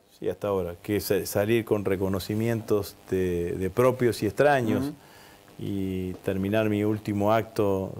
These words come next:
Speaker 1: oficial, que fue la zarpada de la fragata Libertad, con los brigadieres, almirantes y generales, que es la conducción superior de las Fuerzas Armadas, aplaudiéndome de pie,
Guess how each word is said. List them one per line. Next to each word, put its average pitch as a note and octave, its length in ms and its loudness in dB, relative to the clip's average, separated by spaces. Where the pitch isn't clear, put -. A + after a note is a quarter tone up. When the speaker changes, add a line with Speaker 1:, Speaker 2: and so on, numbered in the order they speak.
Speaker 1:
oficial, G2+ 520 0
que G#2 80 -2
fue G#2 160 0
la G2 80 2
zarpada G2+ 380 2
de F#2+ 60 2
la F#2+ 80 2
fragata G2+ 360 -2
Libertad, G2 540 2
con F#2 340 -6
los F2+ 140 -4
brigadieres, G2+ 640 0
almirantes F#2+ 560 -2
y F2+ 60 -10
generales, A2 580 2
que F#2+ 140 -4
es - 240 -8
la E2+ 80 -4
conducción F#2 420 -4
superior G2 380 -2
de F#2+ 60 0
las F2+ 100 -4
Fuerzas G2 280 -4
Armadas, A#2 460 2
aplaudiéndome F#2+ 640 -2
de F#2+ 140 0
pie, A#2 280 2